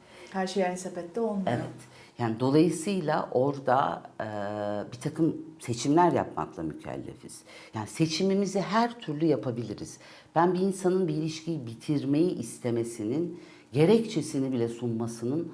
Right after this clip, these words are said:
Speaker 2: şart olduğunu düşünmem. Yani bu bir haktır diye düşünürüm. Biriyle bir arada olmaya dair bizim kendi duygumuzla,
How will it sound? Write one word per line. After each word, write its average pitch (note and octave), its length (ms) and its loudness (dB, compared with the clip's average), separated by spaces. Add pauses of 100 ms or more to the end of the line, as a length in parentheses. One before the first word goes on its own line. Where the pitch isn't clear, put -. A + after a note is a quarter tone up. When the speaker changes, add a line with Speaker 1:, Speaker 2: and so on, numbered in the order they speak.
(180)
Speaker 2:
şart D#3+ 380 0
olduğunu B2 420 0
düşünmem. F#2+ 480 -6 (960)
Yani G#2+ 220 -2
bu D#3+ 120 4
bir D3 120 6
haktır B2 540 0
diye F2+ 220 -2
düşünürüm. D#2 500 -8 (300)
Biriyle C#3+ 460 6
bir D#3 140 8
arada G#2 320 4
olmaya A2 520 2
dair F#2 480 0
bizim G#2+ 420 -2
kendi A2 420 0
duygumuzla, G2+ 880 0